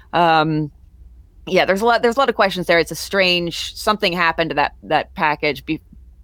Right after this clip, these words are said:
when it left her hands and then before it got to his. So the tests had been run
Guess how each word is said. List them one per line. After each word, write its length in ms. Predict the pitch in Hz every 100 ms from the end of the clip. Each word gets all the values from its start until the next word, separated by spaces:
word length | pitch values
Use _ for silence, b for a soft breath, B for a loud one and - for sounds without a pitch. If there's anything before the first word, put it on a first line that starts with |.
| - -
when 160 | 143 175
it 120 | 147
left 300 | 214 233 233
her 140 | 220
hands 580 | 214 208 202 196 202 - - B B B
and 180 | 165 180
then 480 | 175 165 165 160 151 - -
before 360 | 170 160 170 160
it 80 | -
got 220 | 151 151
to 80 | 131
his. 540 | 131 82 78 - - b b b b b b b _ _ _ _ - -
So 500 | - - 269 254 247 B B
the 520 | 277 269 262 262 226 - - - - - - - - _ -
tests 400 | - - 392 -
had 180 | 330 262
been 140 | 269 247
run 440 | 202 165 165 233